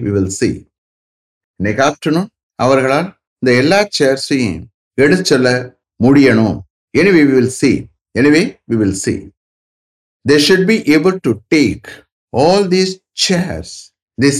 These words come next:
afternoon. Anyway, we will see. தேர்ட் பர்சனுக்கு வரும்போது இந்த மாதிரி கண்டினியூவேஷன் வரும். Next. You should be able to attend the meeting at ten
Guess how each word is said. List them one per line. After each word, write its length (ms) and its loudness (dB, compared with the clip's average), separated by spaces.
afternoon. 440 -6
Anyway, 260 2
we 120 -4
will 140 -2
see. 140 -2
தேர்ட் 220 2
பர்சனுக்கு 380 -2
வரும்போது 360 0
இந்த 160 0
மாதிரி 220 0
கண்டினியூவேஷன் 540 -4
வரும். 180 -18
Next. 260 -8
You 120 2
should 240 -2
be 60 -4
able 180 0
to 60 -4
attend 300 -2
the 140 0
meeting 340 -6
at 160 -4
ten 140 2